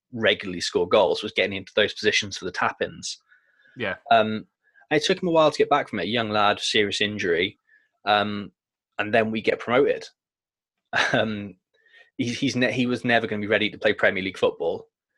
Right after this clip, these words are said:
Speaker 2: No.
Speaker 1: Um, it was just one of those bad timing things that if we were in the Championship, we'd probably got a few more goals and got a better run. It was just,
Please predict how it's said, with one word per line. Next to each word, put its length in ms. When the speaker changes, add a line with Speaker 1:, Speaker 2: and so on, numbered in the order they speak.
Speaker 2:
No. 340
Speaker 1:
Um, 400
it 120
was 100
just 200
one 160
of 80
those 300
bad 220
timing 400
things 360
that 140
if 140
we 80
were 80
in 80
the 60
Championship, 400
we'd 100
probably 220
got 100
a 60
few 160
more 160
goals 240
and 80
got 80
a 60
better 200
run. 240
It 80
was 120
just, 480